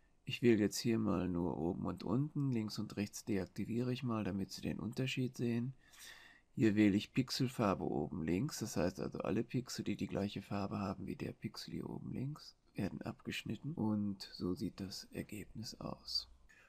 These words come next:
Nun möchte ich Sie noch auf diese Grundfunktion Bilddrehung hinweisen. Hier kann man ein Bild in neunzig Grad Schritten drehen, hier hundertachtzig Grad, neunzig Grad im Uhrzeigersinn, neunzig Grad gegen den Uhrzeigersinn.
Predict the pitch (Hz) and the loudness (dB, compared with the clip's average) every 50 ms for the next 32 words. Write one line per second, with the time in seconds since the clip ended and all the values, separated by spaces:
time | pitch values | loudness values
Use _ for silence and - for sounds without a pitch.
0 | _ _ _ - 139 123 123 123 127 120 - - 135 117 - - - 117 110 107 | _ _ _ 0 2 4 4 6 4 4 4 2 2 2 2 2 2 2 4 4
1 | 104 98 67 - 92 - - 104 92 104 - - 107 110 104 - - 110 107 - | 2 2 2 0 0 0 0 -2 -2 -2 0 0 0 -2 -2 -2 -4 -4 -4 -4
2 | - - 104 98 95 92 87 104 110 113 127 131 - - 143 139 139 139 139 139 | -2 0 0 0 0 2 2 4 4 4 4 2 0 -2 0 2 2 2 2 2
3 | 135 - 143 139 139 135 131 131 131 131 131 135 139 139 151 151 156 - 107 98 | 2 0 0 2 2 2 2 2 4 4 4 4 2 0 -2 -4 -2 -2 -4 -2
4 | - 117 110 104 98 80 73 71 90 95 92 90 92 98 95 - - 76 95 92 | 0 0 0 0 0 0 0 0 -2 0 0 2 2 2 2 0 -2 -2 0 2
5 | 92 95 95 - - - - 87 90 101 107 107 - - - 117 - - 117 110 | 2 0 0 -2 -6 -10 -6 -4 -2 -2 -2 -2 -2 -4 -4 -4 -4 -4 -4 -2
6 | 110 113 113 117 113 113 117 120 92 85 95 98 92 87 85 - - 67 - - | -2 0 0 0 -2 -2 -2 -2 -2 0 0 0 -2 -2 -4 -4 -4 -6 -6 -6
7 | - - 123 - - - 113 110 113 110 - 98 98 101 95 - - - - 92 | -8 -8 -8 -8 -6 -4 -2 -2 -2 -2 0 0 0 0 0 -2 -6 -6 -4 -6
8 | 92 - 85 78 60 76 101 110 - - 120 110 107 107 104 101 101 101 95 92 | -4 -4 -4 -4 -2 -2 -2 -4 -4 -6 -6 -4 -2 -2 -2 -2 -2 -2 0 0
9 | 92 90 90 - - - - 80 69 - - 92 98 110 117 123 123 120 - 127 | -2 -2 -4 -6 -10 -8 -8 -8 -8 -4 -2 -2 0 0 0 -2 -2 -2 -2 -2
10 | 123 123 - - 131 123 120 120 117 113 113 113 113 131 | -2 -4 -4 -4 -4 -2 -2 -2 -2 -2 -2 -2 -2 -4